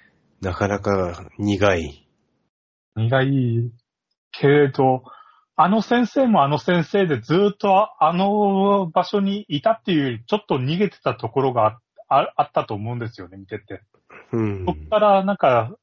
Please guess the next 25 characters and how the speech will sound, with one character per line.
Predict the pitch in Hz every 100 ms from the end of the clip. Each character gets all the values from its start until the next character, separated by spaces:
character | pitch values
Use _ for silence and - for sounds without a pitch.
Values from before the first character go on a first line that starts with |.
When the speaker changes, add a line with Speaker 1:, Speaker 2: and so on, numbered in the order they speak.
| _
Speaker 2:
あ | 151 165
の | 214 190
先 | 214 208
生 | - 220
自 | 196
体 | 196 214
が | 139
卒 | - - 170
業 | 165 170
す | -
る | 190
っ | -
て | 131
感 | 113 107
じ | 104
が | 104
す-、 | - _ _ _ _ -
俺 | 143
は | 156
す | 151 151
ご | 165
い | 151
良 | 120
く | 117
て。 | - -